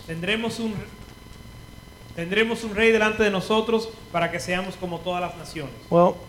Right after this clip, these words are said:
Speaker 2: God has a peculiar people.
Speaker 1: Bueno, Dios tiene un pueblo peculiar.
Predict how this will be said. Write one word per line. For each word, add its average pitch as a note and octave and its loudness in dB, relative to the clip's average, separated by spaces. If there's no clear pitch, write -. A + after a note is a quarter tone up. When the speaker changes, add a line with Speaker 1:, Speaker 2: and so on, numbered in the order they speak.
Speaker 2:
God A#3+ 12
has G#3+ 6
a F3 6
peculiar G3+ 4
people. - 0
Speaker 1:
Bueno, F3 0
Dios G#3 8
tiene G#3+ 4
un G#3 2
pueblo G3+ 6
peculiar. D#3+ 4